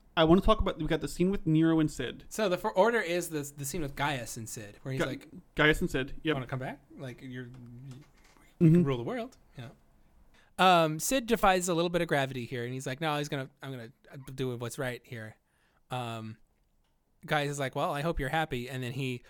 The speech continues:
Speaker 2: gets
Speaker 1: I hope
Speaker 2: down
Speaker 1: you're
Speaker 2: the
Speaker 1: happy now.
Speaker 2: elevator. <laughs> He's like, "Bye," and leaves you with a big suit of armor to fight,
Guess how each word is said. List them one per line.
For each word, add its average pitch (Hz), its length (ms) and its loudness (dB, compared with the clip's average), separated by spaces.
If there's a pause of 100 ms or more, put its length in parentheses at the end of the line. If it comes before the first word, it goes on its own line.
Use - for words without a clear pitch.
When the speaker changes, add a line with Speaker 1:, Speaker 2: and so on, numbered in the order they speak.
(180)
Speaker 2:
gets - 320 -4
Speaker 1:
I 185 40 8
hope 180 100 8
Speaker 2:
down 170 80 6
Speaker 1:
you're 196 100 8
Speaker 2:
the 185 60 6
Speaker 1:
happy 160 100 4
now. 170 60 12
Speaker 2:
elevator. 156 420 6
<laughs> - 1300 -14
He's 196 180 0
like, 180 200 2
"Bye," 202 240 6
and 226 300 2
leaves 175 240 -2
you 170 80 2
with 160 100 2
a 165 80 -2
big 147 160 -4
suit 147 200 0
of 135 80 -4
armor 131 200 0
to 123 140 -8
fight, 120 300 -8